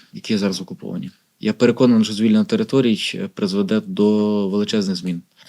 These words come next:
в цих людей. Частина тих людей, які є і, і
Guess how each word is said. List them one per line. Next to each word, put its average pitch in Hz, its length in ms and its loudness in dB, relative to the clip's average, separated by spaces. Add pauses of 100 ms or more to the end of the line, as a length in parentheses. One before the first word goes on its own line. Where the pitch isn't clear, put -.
(240)
в 95 180 -4
цих - 200 -4
людей. 90 180 0
Частина 120 340 2
тих 110 160 0
людей, 92 260 2
які 104 480 2
є 98 360 4
і, 90 280 -4 (100)
і 98 300 -2